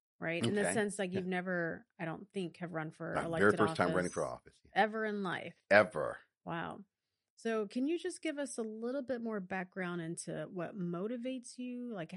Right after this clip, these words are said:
Speaker 1: how you think? Um, what are some things that you might read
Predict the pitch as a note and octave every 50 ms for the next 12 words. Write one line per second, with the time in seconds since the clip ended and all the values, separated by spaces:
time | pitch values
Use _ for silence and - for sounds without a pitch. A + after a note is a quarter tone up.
0 | - - - G#3+ G#3+ G#3+ G#3 G3 G3 F#3 F3+ - - _ _ _ - A#3 A3+ A#3+
1 | B3 A#3 A#3 - - - _ _ _ _ _ _ _ _ _ _ _ _ F#3 F3
2 | E3+ F3 E3+ F3 G3 G#3 G#3+ G#3+ G3+ G3 - - G3 F#3 F3 E3+ D#3+ - _ -
3 | G3+ G3+ G3+ G3+ G3+ G3 G3 F3+ - F3 D#3+ - F3 F3 F3 E3+ D#3+ D#3 - -
4 | G3+ G3 F#3+ G#3+ A3+ A3 A3 A3 A3 A3 G3 G3+